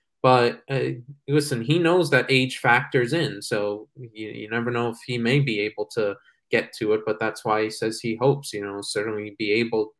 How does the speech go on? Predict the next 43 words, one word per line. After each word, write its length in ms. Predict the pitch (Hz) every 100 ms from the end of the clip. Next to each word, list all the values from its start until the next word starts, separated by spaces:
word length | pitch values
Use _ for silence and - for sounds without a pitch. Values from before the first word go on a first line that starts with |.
| 120
uh, 100 | 107 -
try 240 | 117 113
and 160 | 110 107
be 160 | 101
able 220 | 120 135
to 80 | 117 -
play 180 | 110 101
that 200 | 98 92 110
long. 220 | 101 98 - - - _ -
I 60 |
think 260 | 143 202 -
if 140 | 165
you're 160 | 170 151
the 80 | 139
Bills 340 | 139 151 160
front 260 | - 135 120
office, 520 | 135 143 156 160 -
uh, 300 | 120 113 113 113 _ _ _ _ 120 _
Von 260 | 135 147 139
Miller 240 | 139 131
doesn't 320 | 117 131 131
need 200 | 127 123
to 80 | -
be 140 | 110 120
your 360 | 123 110 107 - _ _
leading 440 | 120 143 143 131 120
pass 440 | - 120 143 -
rusher. 340 | 139 143 -
You 180 | 156 120
obviously 520 | 113 117 123 - 123
hope 200 | 113 117 117
he's 180 | 107 107
your 160 | 107
best 280 | 117 120 -
secondary 580 | 123 139 135 131 131 127
option, 480 | 127 123 - 127 117
bring 280 | 110 113 113
some 280 | 113 107 - _ _ _
real 160 | 127 123
good 260 | 127 113
veteran 380 | 110 120 127 123
experience, 960 | 113 - - 127 127 127 127 - - -
uh, 180 | 120